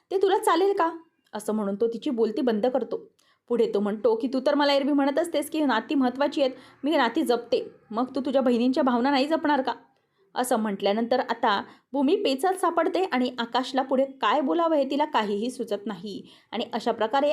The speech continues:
आकाशने फोनमधूनच भूमीविषयी पुन्हा बाजी मारलेली असते आणि आजी आता खुश झालेली असते, त्याची पाठ थोपाटते. पुढच्या भागामध्ये आपण पाहणार आहोत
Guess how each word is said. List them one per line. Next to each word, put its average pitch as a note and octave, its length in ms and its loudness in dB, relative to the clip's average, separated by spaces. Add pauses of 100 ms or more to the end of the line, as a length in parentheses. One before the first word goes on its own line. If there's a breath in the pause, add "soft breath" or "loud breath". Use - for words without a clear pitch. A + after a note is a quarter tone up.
(120)
आकाशने C#4 520 0
फोनमधूनच C4+ 720 0 (300 loud breath)
भूमीविषयी C4+ 500 2
पुन्हा B3+ 260 2
बाजी A3+ 320 0
मारलेली A3 380 0
असते E4+ 220 -4
आणि D4 200 0 (140)
आजी A3+ 260 0
आता A3 160 -2 (100)
खुश B3+ 160 -2
झालेली G3 380 0
असते, B3+ 240 -2
त्याची B3+ 260 -2
पाठ - 360 -4
थोपाटते. F3 480 -4 (460 loud breath)
पुढच्या F#4+ 260 2
भागामध्ये G4+ 500 2
आपण F4+ 300 0
पाहणार E4 360 2
आहोत D4 260 0